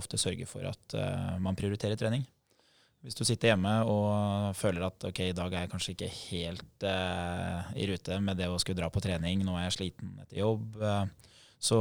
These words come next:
eh, så blir det fort sånn at hvis du har noen du skal møte, så føler du et visst ekstra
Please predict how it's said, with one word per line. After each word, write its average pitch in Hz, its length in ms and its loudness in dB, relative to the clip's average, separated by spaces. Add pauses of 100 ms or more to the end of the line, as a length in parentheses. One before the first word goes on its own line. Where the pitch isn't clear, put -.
eh, 107 640 6 (100)
så 131 140 4
blir 120 160 6
det 127 80 4
fort 135 160 4
sånn 120 100 6
at 113 80 6
hvis 113 160 2
du 127 60 6
har 110 200 8
noen 113 140 6
du 110 80 2
skal 110 280 6
møte, 120 420 4
så - 100 -6
føler 107 320 2
du 110 80 0
et 107 140 -2
visst - 180 -4
ekstra 101 320 2